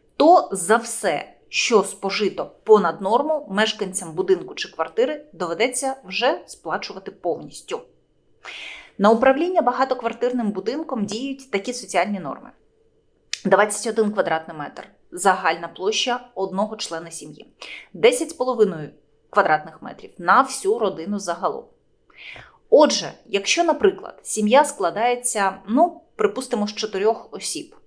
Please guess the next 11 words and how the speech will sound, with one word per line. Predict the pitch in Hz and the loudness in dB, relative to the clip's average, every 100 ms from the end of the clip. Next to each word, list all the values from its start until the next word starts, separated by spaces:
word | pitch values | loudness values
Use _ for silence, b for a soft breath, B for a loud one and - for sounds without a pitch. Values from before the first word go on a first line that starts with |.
| _ | _
субсидію | - 196 196 240 269 269 277 277 | -4 -4 -2 -4 -4 -6 -12 -10
призначають | - 202 214 196 196 - - - | -2 0 0 -4 -4 -8 -8 -4
на | 185 180 | 0 2
загальну | 226 214 165 202 | 2 -2 -4 -6
площу. | - - - - - B B B | -8 -16 -16 -20 -20 B B B
Двадцять | 180 196 269 302 269 | 0 2 4 0 -4
один | 202 160 202 - _ _ - | -4 -6 -8 -16 _ _ 0
множимо | 196 214 269 277 262 254 269 - | 2 4 2 2 -2 -4 -8 -10
на | 190 208 190 - - _ _ _ _ _ _ _ _ _ _ _ _ _ _ - | 0 2 2 0 -14 _ _ _ _ _ _ _ _ _ _ _ _ _ _ -2
чотири | 240 220 170 175 294 - _ _ - | 2 2 0 -4 -6 -14 _ _ -8
і | 233 339 | -4 -4